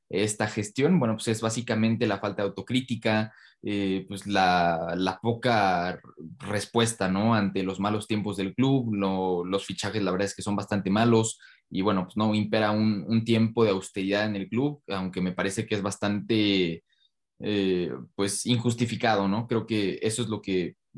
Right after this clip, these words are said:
alcanzo a percibir en el discurso de Antonio Carlos Santos. Sabemos que es una voz autorizada, aunque ya como bien dicen mis compañeros, a veces, pues, se le va un poco la mano, ¿no? En cuanto a sus críticas,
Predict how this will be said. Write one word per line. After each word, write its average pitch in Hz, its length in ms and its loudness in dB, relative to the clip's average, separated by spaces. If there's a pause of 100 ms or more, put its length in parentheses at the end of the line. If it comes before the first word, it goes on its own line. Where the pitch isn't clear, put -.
(200)
alcanzo 107 640 0
a 98 120 2
percibir 101 400 0
en 107 120 2
el 98 80 -2
discurso 101 440 -4
de 101 80 2
Antonio 98 320 -2
Carlos 92 220 -4
Santos. 104 320 -4
Sabemos 95 340 -2
que - 80 -6
es 98 100 -8
una 104 140 0
voz 92 200 -2
autorizada, 101 640 0 (300)
aunque 107 260 -4
ya 104 140 2
como 107 160 0
bien 104 140 2
dicen 113 240 0
mis 98 120 -6
compañeros, 95 560 -2
a 78 100 -2
veces, 98 580 0
pues, 92 100 -8
se 95 120 -2
le 92 80 2
va 95 80 2
un 101 80 0
poco 98 180 -2
la 90 100 -2
mano, 90 280 0
¿no? 85 100 -2
En 95 100 -2
cuanto 90 220 -4
a 87 40 -6
sus 92 140 -14
críticas, 117 600 -2